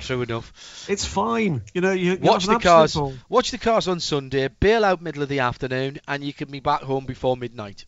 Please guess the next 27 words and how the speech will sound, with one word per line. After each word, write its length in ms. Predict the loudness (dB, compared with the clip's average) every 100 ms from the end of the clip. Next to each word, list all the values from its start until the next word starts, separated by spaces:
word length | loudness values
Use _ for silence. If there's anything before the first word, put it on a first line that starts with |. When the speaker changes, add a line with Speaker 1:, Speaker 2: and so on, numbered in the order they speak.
| -10
Speaker 1:
um, 260 | -6 -6 -8
from 220 | -8 -6
most 260 | -4 -6 -6
parts 260 | -8 -8
of 60 | -14
the 80 | -12
U 160 | -12
K. 300 | -10 -10 -10 -12 -20 -18 -18 -16
Um, 320 | -4 -2 -2 -6
it 140 | -2 -2
is 160 | -2
doable, 640 | 2 6 6 4 0 -6 -10 -6
uh, 180 | -4 -2
and 100 | -4
if 140 | -8
you've 100 | -2
already 260 | 2 2 0
got 160 | -4 -6
your 100 | -8
tickets 360 | -10 -12 -14
for 420 | -6 -2 -2 -2 -6 -20 -20 _ -14
the 80 |
full 260 | -6 -4 -2
race, 240 | -2 -4
go 220 | -4 -6 -2
down 320 | 2 0 0
there. 240 | -8 -8